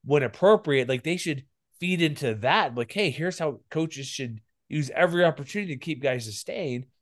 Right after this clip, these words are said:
but not just, hey, you're here and you're stuck." You're not gonna pull coaches where you can't go any co-, you can't transfer within the conference. You can't go against any opponent we play for the next three years. You can't go to school in this state. It's like,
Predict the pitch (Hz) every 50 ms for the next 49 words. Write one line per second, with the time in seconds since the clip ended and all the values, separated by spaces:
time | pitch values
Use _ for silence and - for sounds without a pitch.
0 | _ _ - - 143 156 160 156 151 143 151 147 139 139 - 170 170 135 120 120
1 | 110 - 165 165 175 175 160 135 120 117 - - - - 170 - - - - -
2 | - - _ _ _ _ - - 143 165 170 160 160 147 - - - 165 160 151
3 | 135 - - _ _ _ - 165 160 156 156 151 135 135 131 131 131 131 127 123
4 | - 160 160 143 127 131 147 160 170 160 - - 151 135 117 127 123 - - 156
5 | 151 - - - - 156 160 160 156 - 156 147 139 160 156 156 143 143 131 104
6 | - _ _ _ _ - - _ _ _ _ - - 110 - 165 156 143 139 156
7 | 156 151 143 147 139 - - 143 156 156 151 156 156 151 143 131 135 131 135 147
8 | 135 131 127 - 127 123 131 123 - - - - 123 120 120 113 101 85 - -
9 | _ _ _ _ - - 117 110 - 175 165 151 139 143 156 147 143 135 - -
10 | - 160 151 143 135 135 139 135 - - - 131 113 85 - _ - 117 - -
11 | 135 120 117 113 -